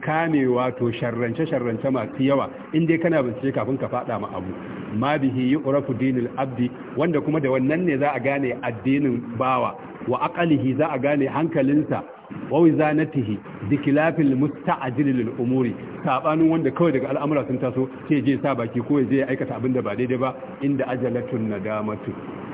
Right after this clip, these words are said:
Duk lokacin da za a yi gaggawa, to za a yi nadama, in dai ba aikin alkhairi bane. Fi bidayatiha, qabla an yatabayyana lahu hukmuha, fa inna zalika yuaddi ila ma la yanbaghi, to wannan zai bayi zuwa ga abin da bai dace ba.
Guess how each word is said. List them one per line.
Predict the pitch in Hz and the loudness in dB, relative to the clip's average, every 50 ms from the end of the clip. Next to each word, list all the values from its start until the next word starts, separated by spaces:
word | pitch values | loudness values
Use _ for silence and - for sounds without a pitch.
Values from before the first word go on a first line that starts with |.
| - - - - | -12 -10 -4 0
Duk | 135 139 151 | 2 4 4
lokacin | 170 175 143 165 - 165 156 143 | 4 4 4 2 0 0 0 0
da | 135 127 | 0 2
za | 139 139 | 2 2
a | 113 120 | 2 0
yi | 120 107 | -2 -2
gaggawa, | 117 120 113 123 123 120 123 127 120 | -2 -2 -2 0 0 0 0 0 -2
to | 127 110 | -2 -2
za | 117 117 120 | -2 -2 -2
a | 110 | -4
yi | 101 | -4
nadama, | 95 92 92 98 92 90 87 - - - - - - - - - 147 | -4 -4 -4 -4 -6 -6 -8 -10 -10 -12 -12 -12 -12 -12 -8 -4 -2
in | 147 | 2
dai | 143 160 | 4 4
ba | 156 143 123 120 | 4 4 2 0
aikin | 131 - 131 120 | 0 -2 -2 -4
alkhairi | - 107 107 117 123 117 110 107 98 87 | -4 -4 -4 -2 -2 -2 -2 -2 -4 -4
bane. | 95 90 90 92 98 - - - - - - - - - - - - - - - - - - - - - - - - - - - - - - - - - - - | -4 -6 -6 -8 -8 -10 -10 -10 -10 -10 -10 -10 -10 -10 -10 -10 -10 -10 -10 -10 -10 -10 -10 -10 -12 -12 -10 -10 -12 -12 -12 -12 -12 -12 -12 -12 -12 -6 2 4
Fi | 151 156 | 4 6
bidayatiha, | 151 151 131 131 131 131 135 127 131 113 - 95 87 - - - - - - - - | 6 6 4 4 2 0 0 0 -2 -4 -4 -6 -8 -10 -12 -16 -16 -14 -12 -4 -2
qabla | 143 156 175 165 156 135 | 2 2 4 2 2 2
an | 143 147 | 2 2
yatabayyana | 156 151 165 151 120 131 127 131 135 135 127 | 2 2 2 2 2 2 2 2 2 2 2
lahu | 123 120 107 120 120 | 2 0 0 0 2
hukmuha, | 120 123 - - 123 113 104 98 98 95 - - - - - - 113 | 2 2 2 2 0 0 0 -2 -6 -8 -8 -10 -14 -14 -10 -8 -6
fa | 117 117 | -6 -2
inna | 143 143 143 143 139 127 | 0 2 2 4 4 2
zalika | 117 135 131 131 135 135 131 135 127 | 2 2 0 2 0 0 0 0 0
yuaddi | 120 120 120 - 143 147 127 110 101 147 151 156 - - | -2 -2 -2 -2 -4 -4 -4 -2 2 2 2 2 2 0
ila | 139 127 127 131 127 127 | 0 0 0 0 0 0
ma | 127 127 127 127 127 | 0 0 0 0 0
la | 127 127 123 123 | 0 -2 -2 0
yanbaghi, | 123 127 127 123 123 117 104 107 101 101 110 117 117 110 - - - - - | 0 0 0 0 -2 -2 -4 -4 -4 -4 -2 -2 -2 -4 -6 -8 -12 -8 -4
to | 113 | -2
wannan | 117 139 143 135 131 127 117 | 0 2 2 2 2 2 2
zai | 139 139 131 | 0 0 2
bayi | 117 113 127 139 131 147 | 2 2 0 2 2 2
zuwa | 165 147 135 | 2 2 2
ga | 123 127 123 120 - - - - - | 0 0 -2 -2 -4 -8 -12 -8 -6
abin | 110 117 131 131 | -2 0 0 2
da | 123 113 | 0 0
bai | 101 104 101 98 | 0 -2 -2 -2
dace | 110 110 110 - - 113 | -2 -4 -4 -4 -6 -8
ba. | 87 85 85 | -8 -8 -10